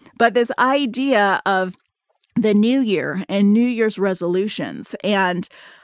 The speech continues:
I don't know about you, but, um, the, the new year, the holidays, all of the stuff, it's kind of an anniversary because it comes around, you know,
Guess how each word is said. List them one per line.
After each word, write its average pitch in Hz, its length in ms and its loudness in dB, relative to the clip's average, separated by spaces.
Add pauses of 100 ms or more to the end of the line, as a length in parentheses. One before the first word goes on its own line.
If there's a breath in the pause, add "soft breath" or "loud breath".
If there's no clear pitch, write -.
(340 loud breath)
I 330 120 4
don't 330 120 2
know 254 100 4
about 190 260 0
you, 202 300 2
but, 190 360 -2 (260)
um, 190 440 0 (420)
the, 196 680 0 (480)
the 233 140 2
new 277 240 4
year, 262 500 0
the 190 100 -2
holidays, 226 920 2
all 202 140 0
of 196 60 -4
the 208 60 -8
stuff, 208 180 -4
it's - 120 -10
kind 262 160 0
of 277 80 2
an 254 100 2
anniversary 226 880 -2 (380 loud breath)
because 214 320 -2
it 208 100 -4
comes 214 300 -2
around, 185 720 -2 (100)
you 214 160 -2
know, 214 180 0